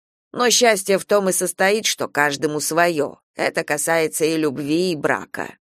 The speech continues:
Мешок камней — очень точное сравнение.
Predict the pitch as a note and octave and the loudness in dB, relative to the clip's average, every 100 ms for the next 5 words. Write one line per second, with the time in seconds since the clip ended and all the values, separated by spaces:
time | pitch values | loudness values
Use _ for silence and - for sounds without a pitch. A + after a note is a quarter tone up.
0 | _ _ _ _ _ _ - G#3 G#3 A3+ | _ _ _ _ _ _ -2 2 2 2
1 | G#3 G3 G3+ G#3 A3 B3 A#3+ - _ _ | 0 0 0 2 0 0 -2 -10 _ _
2 | - A#3 A3+ A#3 G3 G3+ D#3 - D#3 D3 | -4 -2 0 -4 0 0 0 -2 -4 -4
3 | E3+ F3 F3+ F#3 D#3 C#3+ C#3 C#3 | -2 -2 -2 -2 -2 -6 -8 -10